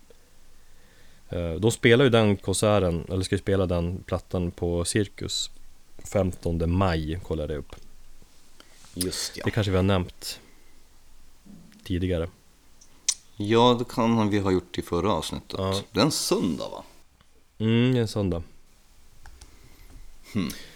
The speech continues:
Speaker 1: Men då ska, då hinner de ju med att spela fler låtar också, inte bara från den plattan. Förband är
Speaker 2: Mm.
Speaker 1: P J Lost.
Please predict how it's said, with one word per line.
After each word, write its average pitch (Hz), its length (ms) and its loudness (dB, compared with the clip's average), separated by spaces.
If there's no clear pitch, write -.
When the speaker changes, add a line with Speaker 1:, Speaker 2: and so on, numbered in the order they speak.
Speaker 1:
Men 110 80 -2
då 120 80 4
ska, 135 180 2
då 120 100 4
hinner 123 200 4
de 104 160 6
ju 101 60 6
med 101 180 6
att 95 60 2
spela 92 400 0
fler 104 300 2
låtar 90 300 -2
också, 92 240 -6
inte 85 160 -6
bara 85 280 -2
från 80 220 -8
den 80 120 -6
plattan. 82 340 -10
Förband 92 540 4
är 92 80 4
Speaker 2:
Mm. 87 100 -4
Speaker 1:
P 87 80 -2
J 92 280 0
Lost. - 480 -4